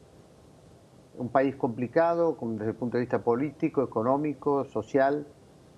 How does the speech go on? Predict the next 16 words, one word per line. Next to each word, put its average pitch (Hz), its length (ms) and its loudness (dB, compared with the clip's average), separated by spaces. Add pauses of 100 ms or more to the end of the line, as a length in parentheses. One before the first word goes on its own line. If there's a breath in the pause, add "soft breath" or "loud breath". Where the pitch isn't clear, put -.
(160)
pero 113 180 4
la 113 160 2
causa 165 320 4
era 135 120 6
lo 123 100 4
que 120 100 -2
más 139 140 2
me 143 80 0
importaba. 117 640 2
Así 135 260 -2
que 139 140 0
juntamos 143 640 -2
algunos 131 340 0
movimientos 127 560 -2
pro 151 200 2
vida 170 420 0